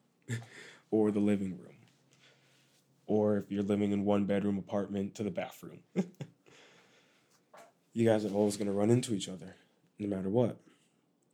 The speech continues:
And then it's just gonna be awkward. There's gonna be that, that lingering effect,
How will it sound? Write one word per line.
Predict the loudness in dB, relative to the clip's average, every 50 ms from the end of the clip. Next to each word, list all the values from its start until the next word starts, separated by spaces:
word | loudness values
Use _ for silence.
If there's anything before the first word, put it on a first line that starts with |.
| _ _ _ _ _ _ _ _ _ _ _ _ _ _ _ _ _ _ _ _ _ _
And | -2 0 2 4
then | 4 4 4 4
it's | 2 0 0 -2
just | -2 0 0
gonna | 2 2 4
be | 2 2 0
awkward. | 0 -2 -4 -4 -6 -8 -6 -6
There's | -6 -6 -4
gonna | 0 0 2
be | 2 2 2
that, | 0 -2 -4 -4 -6 -8 -10 -20 _ _ _ _ _ -20 -20 _ -6
that | -4 -4 -4 -2
lingering | 2 4 6 6 6 6 6 6 6 6 6
effect, | 2 0 -2 -2 -2 -2 -2 -4 -6 -14 -20 -20